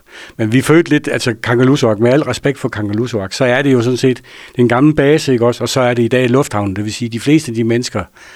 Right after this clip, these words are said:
der er i Kangerlussuaq, det er nogen, som enten har med lufthavnen at gøre, eller har med turisme at gøre. Så man, man,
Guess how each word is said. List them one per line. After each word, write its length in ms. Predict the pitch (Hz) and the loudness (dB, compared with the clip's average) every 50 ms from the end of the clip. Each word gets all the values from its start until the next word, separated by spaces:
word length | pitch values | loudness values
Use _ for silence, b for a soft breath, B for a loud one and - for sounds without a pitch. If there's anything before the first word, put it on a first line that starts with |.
| B B B B | B B B B
der 60 | - | -4
er 140 | 107 107 113 | -2 0 0
i 80 | 123 117 | 0 -2
Kangerlussuaq, 640 | - - 104 101 98 101 104 110 - - 95 90 87 - | -2 -4 -6 -6 -6 -6 -8 -8 -8 -8 -10 -10 -8 -4
det 80 | 110 | -4
er 40 | 110 | -2
nogen, 260 | 107 107 110 113 117 | 0 0 0 0 -2
som 260 | 110 - 104 95 82 73 90 - | -2 -4 -6 -6 -8 -8 -8 -6
enten 280 | 143 139 135 - 123 | -6 -6 -4 -4 -4
har 120 | 98 101 95 | -4 -2 -2
med 140 | 98 92 | -4 -2
lufthavnen 400 | 87 123 151 - - 131 123 117 | -2 -2 -2 -2 -2 -2 0 0
at 100 | 113 113 | 0 -2
gøre, 240 | - 110 113 101 107 | -2 -4 -4 -4 -4
eller 120 | 113 104 98 | -4 -4 -4
har 120 | 87 101 | -6 -6
med 120 | 101 98 | -8 -10
turisme 420 | 95 - 98 95 101 104 - - 92 | -10 -10 -10 -10 -10 -12 -12 -16 -18
at 60 | 87 | -18
gøre. 140 | 85 85 82 - B B B B B B B B B B | -18 -20 -20 -20 B B B B B B B B B B
Så 160 | B - 139 120 | B -4 -2 0
man, 200 | 123 120 117 - | 0 -2 -2 -2
man, 280 | 131 120 110 110 107 - | -4 -4 -4 -4 -4 -8